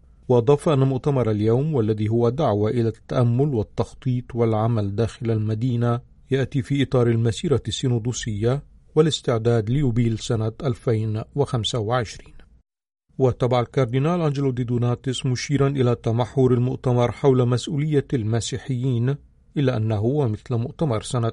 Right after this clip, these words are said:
ألف وتسعمائة وأربعة وسبعين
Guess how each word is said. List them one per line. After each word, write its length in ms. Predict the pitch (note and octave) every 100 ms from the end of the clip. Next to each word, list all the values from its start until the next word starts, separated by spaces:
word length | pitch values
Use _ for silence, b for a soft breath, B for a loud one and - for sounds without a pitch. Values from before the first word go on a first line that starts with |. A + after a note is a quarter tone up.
| -
ألف 260 | C#3+ A#2 -
وتسعمائة 500 | - - B2+ A#2+ B2+
وأربعة 500 | A2 A#2+ A#2 A#2 A2
وسبعين 760 | G#2+ G2 A#2 G#2+ A#2 A#2 A2+